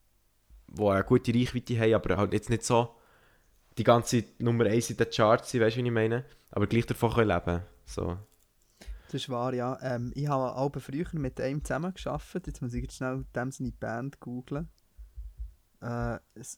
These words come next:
Speaker 2: die nennen, wie nennen sich jetzt die? So Swiss Workers Music.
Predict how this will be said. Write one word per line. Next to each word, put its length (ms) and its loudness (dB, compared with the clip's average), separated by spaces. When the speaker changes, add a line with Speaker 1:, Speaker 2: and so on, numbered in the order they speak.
Speaker 2:
die 80 -6
nennen, 260 -2
wie 160 -12
nennen 300 -6
sich 180 -10
jetzt 220 -10
die? 160 -6
So 180 -10
Swiss 500 -6
Workers 640 -4
Music. 640 -8